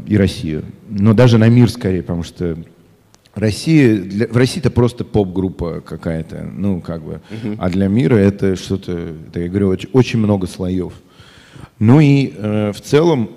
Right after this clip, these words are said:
Speaker 1: м, как бы меня заставило задуматься. Я вот тоже теперь хочу книгу написать, не знаю. Уже много лет, как бы.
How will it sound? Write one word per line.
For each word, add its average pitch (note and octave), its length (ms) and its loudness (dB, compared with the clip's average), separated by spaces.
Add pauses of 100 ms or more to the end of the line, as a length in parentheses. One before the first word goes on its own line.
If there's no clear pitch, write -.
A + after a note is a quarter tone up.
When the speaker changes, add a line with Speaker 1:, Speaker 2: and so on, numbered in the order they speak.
(540)
Speaker 1:
м, G#2+ 420 -6 (100)
как G2 160 -6
бы G2 320 0 (480)
меня A2+ 420 0
заставило B2+ 460 0
задуматься. G#2 520 -4
Я F2+ 200 0
вот - 360 -4 (340)
тоже G2+ 200 -2
теперь G2 160 -6
хочу - 300 -10
книгу F2 320 -10
написать, D#2+ 500 -12 (300)
не G2+ 100 -18
знаю. E2 300 -14 (1500)
Уже F#2+ 280 0
много F#2 340 0
лет, F2 440 -4
как E2+ 220 -8
бы. E2+ 180 -8